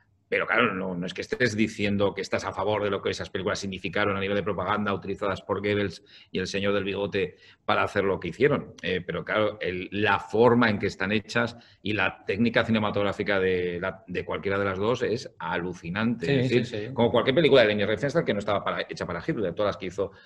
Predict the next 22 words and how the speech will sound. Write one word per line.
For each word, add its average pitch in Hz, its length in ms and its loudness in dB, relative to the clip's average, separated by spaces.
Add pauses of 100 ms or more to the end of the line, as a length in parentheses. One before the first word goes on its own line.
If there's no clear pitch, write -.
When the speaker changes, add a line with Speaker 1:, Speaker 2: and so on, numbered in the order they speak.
(160)
Speaker 1:
sobre 98 340 0
montañismo, 98 880 -4
mon-, 95 300 -6
montañeros, 98 800 0
eh, 92 540 0
subiendo, 98 500 -2
que 98 80 -8
eran 101 260 -6 (120)
absolutamente 101 640 -2
alucinantes. 95 680 0 (520)
Eh, 104 380 4
era 92 100 -2
una 98 140 -2
directora, 101 580 0
además, 85 440 -8
mujer, 92 500 2
¿no? 143 180 0
Que 98 80 -2
era 101 220 -2
estupenda. 101 960 -2
O 95 180 0
la, 87 240 -4